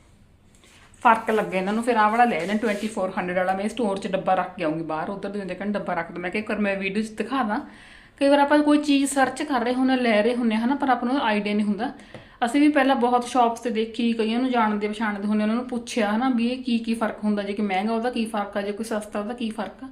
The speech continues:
ਤੇ ਫਿਰ ਜਾਣ, ਸਾਰੀ ਜਾਂਚ ਪੜਤਾਲ ਕਰਨ ਤੋਂ ਬਾਅਦ ਫਿਰ ਦਵਿੰਦਰ ਕੋਈ ਵੀ ਚੀਜ਼ ਤਾਂ ਫਿਰ ਖਰੀਦਦੇ ਹੁੰਦੇ ਨੇ। ਹੁਣ ਮੈਂ ਤੁਹਾਨੂੰ ਦਿਖਾਉਂਦੀ, ਮੈਂ ਆਪਣੇ ਸੂਟ, ਗਰਮੀਆਂ ਵਾਲੇ ਕਾਟਨ ਦੇ ਸੂਟ ਨੇ।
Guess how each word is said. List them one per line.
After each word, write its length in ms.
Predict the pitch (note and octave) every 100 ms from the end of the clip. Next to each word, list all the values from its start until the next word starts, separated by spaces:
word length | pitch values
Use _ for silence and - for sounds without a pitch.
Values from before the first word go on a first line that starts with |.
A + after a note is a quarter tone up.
| - - - - - - _ -
ਤੇ 80 |
ਫਿਰ 340 | B3 B3+ A#3+ A#3+
ਜਾਣ, 500 | A3 A#3 A#3 A#3 A#3
ਸਾਰੀ 300 | A#3 A#3 D4
ਜਾਂਚ 420 | A#3+ A#3 A3+ A3
ਪੜਤਾਲ 460 | A#3+ A3 A3 G#3+ G#3+
ਕਰਨ 300 | A3+ G#3+ A3
ਤੋਂ 120 | A3+
ਬਾਅਦ 260 | F#3+ G#3
ਫਿਰ 240 | - A#3 G3+
ਦਵਿੰਦਰ 380 | G3+ G3 G3 G3
ਕੋਈ 220 | G3+ G#3+
ਵੀ 100 | B3
ਚੀਜ਼ 240 | B3 A3
ਤਾਂ 80 | G#3+
ਫਿਰ 260 | - G3 -
ਖਰੀਦਦੇ 340 | F#3 C#3 D#3+
ਹੁੰਦੇ 200 | D3+ -
ਨੇ। 100 | E3 - - - - _ _ - - A#3
ਹੁਣ 100 | A#3
ਮੈਂ 100 | A#3
ਤੁਹਾਨੂੰ 220 | A#3+ A3+
ਦਿਖਾਉਂਦੀ, 340 | A3+ C4 B3+
ਮੈਂ 140 | A3 G#3+
ਆਪਣੇ 240 | G#3 G#3+
ਸੂਟ, 420 | - F3 F3+ G3 D#4 - _ _ _ _ _ _ _ _ _ _ _ A3 G3+
ਗਰਮੀਆਂ 300 | G3+ G#3 G#3
ਵਾਲੇ 160 | G3+
ਕਾਟਨ 360 | G3+ F#3 F3+ F3+
ਦੇ 60 | F#3
ਸੂਟ 400 | - D3+ D3 F#3
ਨੇ। 200 | F#3+